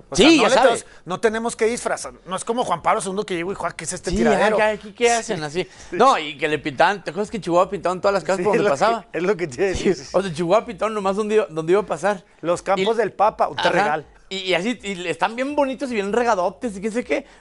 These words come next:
Speaker 2: pues porque iba a pasar el, el don,
Speaker 1: Papa.
Speaker 2: don Carol, pero no, y lo demás ya está bien gachos. Se llega a desviar tantito el papamóvil
Speaker 1: Pero,
Speaker 2: y
Speaker 1: tío,
Speaker 2: se encuentra con la
Speaker 1: este es de
Speaker 2: realidad.
Speaker 1: Perú, o sea, no, no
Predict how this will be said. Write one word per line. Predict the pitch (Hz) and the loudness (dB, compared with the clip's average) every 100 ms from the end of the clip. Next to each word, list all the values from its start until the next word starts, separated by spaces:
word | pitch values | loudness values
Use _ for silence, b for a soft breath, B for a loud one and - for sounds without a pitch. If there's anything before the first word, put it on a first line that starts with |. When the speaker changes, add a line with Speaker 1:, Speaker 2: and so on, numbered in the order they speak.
| B | B
Speaker 2:
pues | 131 113 | -12 -10
porque | 117 101 120 | -10 -4 -2
iba | 131 | 0
a | 147 | -2
pasar | 131 127 131 | -2 0 2
el, | 156 139 110 | 0 -2 -6
el | 90 110 107 | -8 -10 -4
don, | 131 | 0
Speaker 1:
Papa. | 165 - 185 | 0 0 0
Speaker 2:
don | 113 | 0
Carol, | 113 135 202 214 151 | 0 4 4 2 0
pero | 135 123 | 0 4
no, | 220 285 | 4 4
y | |
lo | 170 131 | 0 -6
demás | 123 127 147 | -6 -8 -8
ya | |
está | 156 147 | -10 -8
bien | 151 160 | -6 -2
gachos. | 156 160 147 B B | -2 -4 -12 B B
Se | - 240 | 0 2
llega | 233 277 | 4 4
a | 330 | 4
desviar | 302 202 254 | 2 2 2
tantito | 247 285 233 262 - 277 269 240 214 | 2 -4 -4 -6 0 2 2 2 2
el | 196 180 | 0 0
papamóvil | 180 170 202 247 220 | -2 -2 0 0 2
Speaker 1:
Pero, | 226 | 0
Speaker 2:
y | 151 | 0
Speaker 1:
tío, | 262 | -2
Speaker 2:
se | |
encuentra | 285 165 180 220 | -4 -6 -6 -4
con | 220 | -2
la | 220 | -2
Speaker 1:
este | 226 | -2
es | 262 | -2
de | |
Speaker 2:
realidad. | 233 | 2
Speaker 1:
Perú, | 240 233 285 277 | 2 2 0 2
o | 226 | 0
sea, | 190 | -2
no, | 175 | -6
no | 147 | -12